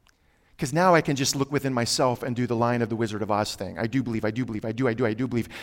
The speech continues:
And I can just convince myself and make myself certain everything's good.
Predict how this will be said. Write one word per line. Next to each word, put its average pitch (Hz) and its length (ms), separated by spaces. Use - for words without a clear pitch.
And 131 120
I 143 40
can 143 120
just 127 240
convince 147 340
myself 143 460
and 135 100
make 147 140
myself 135 280
certain 175 360
everything's 127 340
good. 143 340